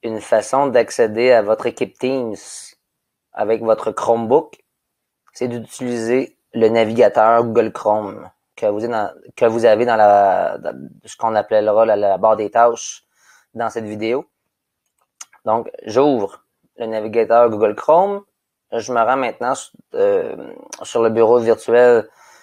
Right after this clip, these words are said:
du C S S B E. Vous l'avez en raccourci ici, euh, rapide, mais sinon, vous auriez pu tout simplement écrire skull point q c point c a dans la barre d'adresse.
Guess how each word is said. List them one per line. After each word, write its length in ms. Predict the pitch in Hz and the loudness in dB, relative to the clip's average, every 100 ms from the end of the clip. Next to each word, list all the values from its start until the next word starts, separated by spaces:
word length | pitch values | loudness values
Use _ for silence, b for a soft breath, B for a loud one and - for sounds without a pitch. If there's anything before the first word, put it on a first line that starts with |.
| b | b
du 220 | 104 101 110 | -16 -12 -10
C 200 | - 117 | -6 -4
S 200 | 110 120 | -2 -2
S 180 | 110 | -2
B 80 | 104 | -2
E. 240 | 107 120 - _ _ | 0 0 0 _ _
Vous 120 | 104 | -4
l'avez 340 | 117 110 120 139 | 2 2 2 0
en 100 | 120 | 2
raccourci 540 | 120 - 107 - 131 | 0 0 -6 -6 -10
ici, 460 | 123 - 120 120 - | -10 -10 -8 -8 -8
euh, 300 | 113 107 104 | -6 -4 -2
rapide, 400 | 110 107 131 160 156 | -2 0 0 -2 -2
mais 180 | 120 | -8
sinon, 480 | 107 - 110 113 127 - _ _ _ _ _ _ | -8 -8 -4 -2 -2 -6 _ _ _ _ _ _
vous 140 | 113 | -2
auriez 200 | 110 110 | 0 0
pu 120 | 107 120 | -4 -8
tout 80 | |
simplement 340 | 123 101 107 113 | -6 -4 -2 -2
écrire 480 | 113 - 107 107 101 | -4 -2 0 0 -2
skull 420 | - - 120 113 | -2 2 4 2
point 220 | - 107 | -4 -8
q 100 | - | -8
c 140 | - 110 | -6 -6
point 200 | 107 101 | -6 -10
c 200 | - 98 | -2 2
a 220 | 107 - _ _ _ _ _ | 2 0 _ _ _ _ _
dans 260 | 101 110 | -4 0
la 120 | 110 | 2
barre 200 | 104 104 | 4 4
d'adresse. 600 | 104 98 101 131 - - | 2 2 0 -2 -6 -20